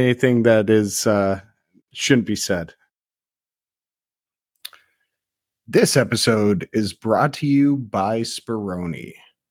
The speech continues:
Revolutionize your shop floor with Spironi, where cutting-edge technology meets craftsmanship. Elevate precision, amplify productivity. Spironi.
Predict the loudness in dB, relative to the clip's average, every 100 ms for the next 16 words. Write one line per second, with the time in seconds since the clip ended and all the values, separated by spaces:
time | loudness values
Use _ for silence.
0 | _ -2 0 2 2 2 2 4 2 2
1 | 0 2 2 0 -4 0 0 0 -2 -6
2 | -4 0 0 0 -2 -6 -14 -6 -6 -4
3 | -2 -2 0 0 -2 -2 -4 -2 0 2
4 | 0 0 0 2 2 2 -2 -10 -4 -2
5 | -2 -6 -8 -8 -10 -12 -16 _ _ _
6 | _ _ 0 2 2 0 0 -2 0 0
7 | 2 0 -2 -4 _ _ _ -2 -2 0
8 | -2 2 0 0 0 0 -2 -4 -4 -4
9 | -6 -12 _ _ -12 -8 -2 0 2 0
10 | -2 -6